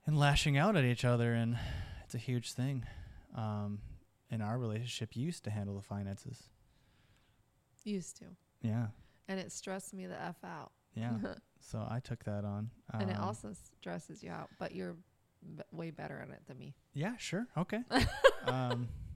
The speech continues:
Speaker 1: yeah. All right.
Speaker 2: <laughs>
Speaker 1: Um, it's a, it's a stressful thing. It's something that people, um, we need to learn to get on the same page as each other, um,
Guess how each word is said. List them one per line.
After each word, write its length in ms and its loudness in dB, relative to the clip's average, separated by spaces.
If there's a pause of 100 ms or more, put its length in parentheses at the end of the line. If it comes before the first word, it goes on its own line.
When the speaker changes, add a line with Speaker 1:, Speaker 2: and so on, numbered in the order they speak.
(1600)
Speaker 1:
yeah. 220 0 (280)
All 60 0
right. 240 -2
Speaker 2:
<laughs> 580 0
Speaker 1:
Um, 440 6
it's 100 -2
a, 120 4
it's 160 -2
a 180 0
stressful 420 0
thing. 240 0
It's 140 -2
something 280 0
that 240 2
people, 580 2
um, 440 2 (340)
we 160 -2
need 220 0
to 340 0 (140)
learn 320 0
to 60 -2
get 180 -2
on 160 2
the 80 0
same 280 0
page 300 -2
as 140 -4
each 180 -6
other, 420 -2 (220)
um, 460 -2